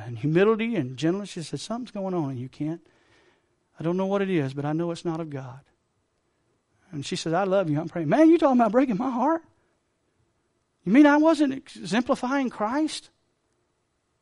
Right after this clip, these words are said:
But she was right, and God used that to change me, to get me out of some things that I needed to get out. But let me tell you something, church. The worst thing you can do is not go to your brother, but gossip about your brother.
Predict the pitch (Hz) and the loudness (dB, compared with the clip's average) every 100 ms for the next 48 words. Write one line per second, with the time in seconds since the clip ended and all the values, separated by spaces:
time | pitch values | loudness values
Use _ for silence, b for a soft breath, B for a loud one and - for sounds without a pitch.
0 | _ _ _ _ _ _ _ _ _ _ | _ _ _ _ _ _ _ _ _ _
1 | - 208 185 156 202 196 147 143 147 185 | -6 -2 -2 0 0 0 -2 -4 -2 -2
2 | 208 185 233 233 151 147 147 151 - 214 | -2 -2 0 0 -2 -4 -6 -10 -6 -6
3 | 220 190 220 240 160 156 143 220 214 233 | -4 -4 -2 -2 -4 -6 -4 -2 -2 -2
4 | 208 156 165 151 165 175 190 220 151 143 | -2 -4 -4 -2 -2 -2 -4 -2 -4 -6
5 | 147 139 131 - b b b b b b | -8 -10 -14 -20 b b b b b b
6 | b 208 254 262 240 220 180 - 170 160 | b 6 8 8 6 4 4 0 0 0
7 | 151 - 170 170 - b b 180 180 262 | -4 -4 -6 -6 -12 b b 6 12 12
8 | - 226 190 185 175 151 156 175 156 196 | 10 6 6 6 4 2 4 4 6 6
9 | 240 180 175 165 156 151 170 156 170 160 | 6 4 0 0 0 2 2 0 0 0
10 | 151 - 139 131 127 - 131 135 147 | 0 0 -8 -8 -10 -10 -10 -10 -12